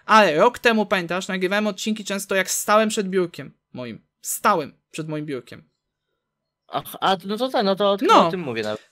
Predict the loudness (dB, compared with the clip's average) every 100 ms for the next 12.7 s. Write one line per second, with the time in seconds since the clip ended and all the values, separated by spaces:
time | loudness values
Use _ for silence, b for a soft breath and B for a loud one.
0 | 2 2 4 2 2 2 0 2 2 2
1 | 0 -6 -6 -6 -10 -12 -16 -8 -6 -4
2 | -8 -10 -10 -10 -10 -16 b b 0 2
3 | 2 2 0 0 0 0 -4 0 0 2
4 | 2 2 4 2 0 0 2 2 0 -2
5 | 0 0 0 2 2 0 -2 -8 _ _
6 | -2 0 0 -4 -18 _ -4 0 0 4
7 | 6 6 2 _ 2 4 6 4 2 0
8 | 6 6 6 4 6 4 4 0 0 b
9 | b b -2 -2 -2 -4 -6 -4 -4 -2
10 | -4 -6 -10 -6 -4 0 0 -2 -4 -8
11 | -2 -2 -2 -6 -8 b b -6 -4 -6
12 | -8 -10 -6 -6 -4 -2 -4